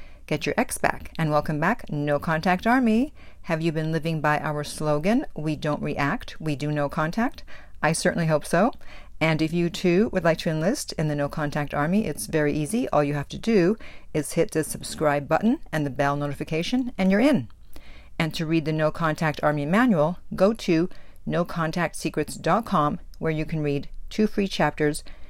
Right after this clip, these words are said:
before purchasing the book. The direct link is below. So this week, I want to answer the multi-million dollar question that everyone has when they have been broken up with,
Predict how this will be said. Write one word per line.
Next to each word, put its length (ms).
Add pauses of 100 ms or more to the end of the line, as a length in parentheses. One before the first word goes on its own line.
(100)
before 380
purchasing 480
the 80
book. 340 (420)
The 100
direct 400
link 260
is 160
below. 400 (840)
So 280
this 340
week, 320 (300)
I 140
want 240
to 120
answer 380
the 340 (320)
multi-million 1400
dollar 440
question 540 (440)
that 220 (140)
everyone 500
has 520 (140)
when 220
they 120
have 220
been 180
broken 300
up 160
with, 200